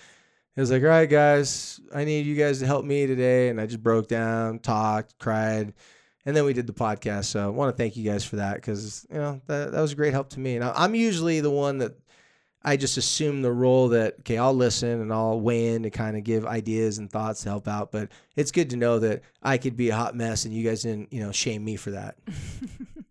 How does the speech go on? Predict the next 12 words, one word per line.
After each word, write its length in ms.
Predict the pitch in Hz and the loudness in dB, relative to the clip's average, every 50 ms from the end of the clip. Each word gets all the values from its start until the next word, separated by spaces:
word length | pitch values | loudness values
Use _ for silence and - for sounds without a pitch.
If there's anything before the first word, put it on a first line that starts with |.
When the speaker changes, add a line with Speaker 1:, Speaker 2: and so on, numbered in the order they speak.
| _ 339 262 | _ -14 -8
Speaker 2:
No 240 | 214 185 180 190 190 | -6 -4 -2 -2 -4
shame. 500 | - - - 190 175 170 165 151 139 139 _ | -4 -6 -6 -6 -4 -4 -6 -8 -10 -14 _
No 220 | - 170 190 214 214 | -6 -4 -2 -2 -2
shame 340 | - - 220 214 214 208 202 | -2 -2 -2 -2 -2 -2 -2
on 140 | 185 170 156 | -4 -4 -4
the, 140 | 151 143 - _ _ - | -8 -10 -10 _ _ -6
the 140 | 165 160 | -6 -6
hotter 360 | 156 - 180 190 202 208 214 208 | -4 -4 -2 -2 -2 -2 -2 -4
the 120 | 180 190 | -4 -6
mess. 440 | 165 151 156 151 151 - - - _ _ _ _ _ _ _ _ _ - | -6 -6 -6 -6 -8 -10 -18 -20 _ _ _ _ _ _ _ _ _ -14
No 120 | 147 160 | -12 -12
shaming. 480 | 147 - - 131 127 127 127 123 135 | -12 -14 -16 -16 -14 -14 -16 -16 -18